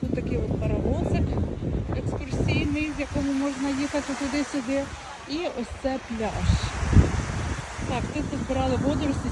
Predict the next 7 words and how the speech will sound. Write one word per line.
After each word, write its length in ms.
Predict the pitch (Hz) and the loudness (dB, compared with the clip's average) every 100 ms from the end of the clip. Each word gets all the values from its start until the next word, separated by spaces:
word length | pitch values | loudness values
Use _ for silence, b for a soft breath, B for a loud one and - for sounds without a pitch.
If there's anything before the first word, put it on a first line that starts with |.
| - | -4
ціла 480 | 254 269 294 294 254 - | 0 2 2 2 0 0
купа, 220 | 269 247 226 | 0 0 0
ціла 180 | 269 240 233 | -2 0 0
купа 180 | - 233 226 | 0 0 0
водоростей. 640 | 233 240 277 - 320 349 359 - - - - - - - - - - - - | 0 0 -2 -2 -2 -2 -2 -2 -4 -4 -6 -4 -6 -6 -4 -4 -4 -4 -2
Тут 180 | 311 311 - | 0 0 0
можна 400 | 269 269 247 247 | 2 2 0 -2